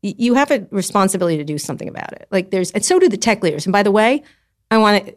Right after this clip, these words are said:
I, I think I'm uniquely positioned to drive them crazy and get them involved, like make them understand their, their duty, their civic duty to the city of San Francisco, at least in, in a very small way. It's a real small way to contribute, but it seems like, you know, I think our politics, look,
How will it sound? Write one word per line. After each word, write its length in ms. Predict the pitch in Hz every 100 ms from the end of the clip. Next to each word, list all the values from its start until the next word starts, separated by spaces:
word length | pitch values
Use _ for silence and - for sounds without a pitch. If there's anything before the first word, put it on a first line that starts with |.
| -
I, 180 | - 208
I 20 |
think 240 | - 214 202
I'm 140 | 185 202
uniquely 480 | 190 196 196 202 180
positioned 520 | 165 170 156 147 139
to 80 | 156
drive 320 | 156 139 143
them 180 | 135 147
crazy 460 | - 240 233 202
and 100 | 190
get 140 | 190 196
them 100 | 180
involved, 600 | 165 147 135 - - -
like 300 | 180 180 208
make 180 | 220 208
them 140 | 190
understand 640 | 185 175 - 185 165 165 156
their, 140 | 156
their 240 | - 160
duty, 420 | 156 165 156 151 - _ _
their 120 | - 170
civic 320 | 190 165 160
duty 240 | 165 147
to 100 | 147
the 100 | 160
city 240 | 156 160 147
of 80 |
San 220 | - - -
Francisco, 500 | 151 156 156 - -
at 140 | -
least 300 | - - -
in, 340 | - - 202
in 120 | 190 185
a 40 |
very 200 | 180 151
small 340 | - - 143 -
way. 120 | -
It's 100 | 185
a 80 | 285
real 100 | 392
small 480 | - 208 175 185 180
way 120 | -
to 80 | -
contribute, 500 | - - - - -
but 120 | 185
it 80 | -
seems 320 | 254 240 226
like, 220 | 185 170 - - - _ _ _ -
you 60 | 226
know, 140 | 208
I 80 | 196
think 160 | 262 226
our 120 | 190
politics, 640 | - 233 233 202 160 - -
look, 280 | 190 -